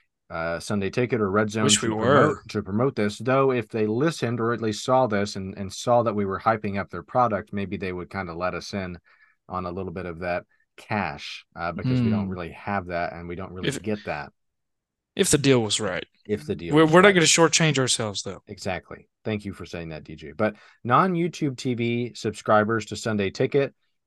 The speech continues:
Speaker 1: for the year, uh, it's four hundred and forty-nine dollars. With Red Zone, it's four hundred and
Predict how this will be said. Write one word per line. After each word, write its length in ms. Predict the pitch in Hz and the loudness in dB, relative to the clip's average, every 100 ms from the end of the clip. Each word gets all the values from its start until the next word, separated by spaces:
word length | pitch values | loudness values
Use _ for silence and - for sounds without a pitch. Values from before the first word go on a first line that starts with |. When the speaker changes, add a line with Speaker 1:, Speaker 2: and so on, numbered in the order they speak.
| _ _ _ _ | _ _ _ _
Speaker 1:
for 180 | - 170 | 4 4
the 120 | 160 | 4
year, 480 | 135 131 120 87 101 _ _ - | 2 4 4 2 -6 _ _ -8
uh, 220 | 95 92 | -2 0
it's 120 | 104 - | 0 -2
four 280 | - 147 160 | -2 0 2
hundred 260 | 165 165 | 2 2
and 100 | 127 | 0
forty-nine 560 | - - 143 131 113 107 | -2 0 2 2 0 0
dollars. 600 | 104 104 123 190 - - _ _ | 2 2 2 -2 -8 -18 _ _
With 320 | 120 156 156 | -2 0 2
Red 220 | 131 135 | 2 2
Zone, 280 | 135 135 135 | 2 0 -2
it's 140 | 107 | -4
four 360 | - - 135 135 | -10 -4 0 0
hundred 340 | 120 127 123 | 0 0 0
and 180 | 120 107 | -2 -4